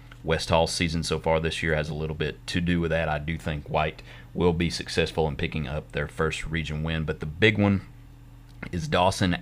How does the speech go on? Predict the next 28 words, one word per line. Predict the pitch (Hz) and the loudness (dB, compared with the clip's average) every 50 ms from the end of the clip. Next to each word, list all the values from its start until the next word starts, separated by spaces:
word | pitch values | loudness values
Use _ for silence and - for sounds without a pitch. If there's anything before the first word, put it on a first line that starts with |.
| - | 2
at | 87 95 107 - - | 4 6 6 4 4
Wesleyan. | 90 95 92 - - - 90 90 90 87 87 - - - - - | 4 4 4 4 2 2 0 2 2 2 0 -2 -8 -14 -10 -2
Massey | - 85 85 85 - 82 80 | 2 2 2 2 2 0 2
has | 87 85 78 73 | 2 2 2 2
Dawson | - - 82 82 87 87 - - 87 82 | 2 4 6 6 6 4 4 2 0 2
favored | - - 82 85 85 87 85 78 | 2 2 2 4 4 2 2 2
by | 80 82 80 | 2 2 2
seven. | 80 - - 92 90 87 90 87 87 87 - - - - - - - | 2 2 2 2 4 4 4 0 0 -2 -6 -12 -16 -18 -14 -8 -6
Uh, | - 69 69 69 65 - - - - - - - - | -4 -2 -2 -2 -4 -6 -10 -16 -20 -20 -20 -8 -4
it's | - 85 85 - | -2 -2 -2 0
gonna | - 110 104 98 | 2 4 4 4
sound | - - - 95 92 95 95 95 95 92 90 85 82 76 71 - - - - - - - - | 2 2 4 6 6 8 6 6 6 6 4 4 2 0 -2 -6 -12 -14 -16 -18 -20 -18 -12
maybe | - 71 76 73 76 | -8 -6 -6 -4 -4
a | 76 | -2
little | 78 80 76 - | -2 -2 -4 -4
petty | - - - 92 92 95 95 90 85 - - - - - - | 0 2 4 4 4 4 4 2 0 -2 -8 -16 -18 -8 -2
that | - 71 | 0 2
I, | 73 76 76 73 71 - - - - - - - - | 4 4 4 2 0 -4 -8 -12 -18 -18 -16 -6 0
that | - 85 80 | 2 4 4
I | 78 | 4
didn't | 76 78 104 - - 90 | 4 4 4 2 4 4
feel | 117 104 | 4 6
that | 98 101 92 | 8 8 8
impressed | 87 78 - - 92 95 98 - - | 6 4 2 4 4 4 4 4 4
by | - 90 92 | 6 6 6
Dawson | 87 90 90 98 101 - - 98 98 | 8 8 8 6 6 4 2 2 2
last | 98 98 - - | 2 2 2 0
week, | - 110 104 | 0 -2 -2